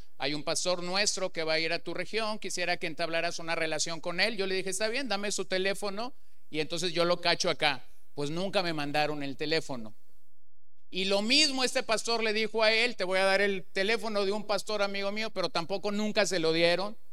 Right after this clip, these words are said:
Y aunque sabíamos, yo le mandaba gente y él nos mandaba gente para acá. Aunque s-, estábamos en esa relación, sabíamos quién era quién, pero nunca nos conocimos.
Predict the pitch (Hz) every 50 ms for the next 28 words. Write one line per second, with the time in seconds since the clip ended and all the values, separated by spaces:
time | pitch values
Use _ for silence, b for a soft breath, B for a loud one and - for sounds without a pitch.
0 | - - - - 156 160 160 156 - 175 160 - 180 165 165 208 233 240 233 220
1 | 214 214 208 208 220 226 - - - - - - - - - - - - - -
2 | 135 160 185 196 208 202 190 180 180 180 185 185 180 175 - 190 190 196 185 -
3 | 196 175 165 175 185 180 185 185 175 175 165 160 165 175 170 175 170 - 170 160
4 | - 175 - - 156 147 143 139 - 170 170 180 190 175 - 143 147 - 156 147
5 | - - 175 156 - - 190 208 220 208 202 180 - 180 180 185 - 196 190 185
6 | 180 165 160 151 - 190 202 196 185 180 170 180 190 185 185 175 165 - - 175
7 | 185 180 180 175 165 - 180 185 190 175 180 170 165 165 165 170 - 185 170 165
8 | 147 - - 156 151 147 - 147 147 143 147 143 143 -